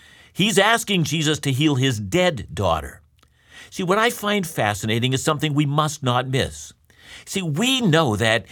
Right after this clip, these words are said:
in a town called Nain, Jesus raised a widow's son from the dead while they were, you know, carrying the, the body of the boy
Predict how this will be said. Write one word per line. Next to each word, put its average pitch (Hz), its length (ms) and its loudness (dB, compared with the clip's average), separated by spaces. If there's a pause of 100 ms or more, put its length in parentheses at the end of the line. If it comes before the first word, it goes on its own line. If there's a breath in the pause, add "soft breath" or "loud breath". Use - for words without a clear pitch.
in 135 120 0
a 139 40 2
town 170 380 2
called 151 420 0
Nain, 104 600 -2 (380 loud breath)
Jesus 214 440 0
raised 147 400 4
a 131 80 2
widow's 120 380 2
son 202 300 0
from 101 240 -4
the 85 100 -6
dead 82 300 -4
while 113 180 2
they 110 140 0
were, 98 140 0 (280 loud breath)
you 92 100 -6
know, 95 80 -2 (100)
carrying 139 340 2
the, 104 260 0 (160 loud breath)
the 107 100 -2
body 156 460 4
of 117 140 -2
the 117 80 2
boy 127 400 0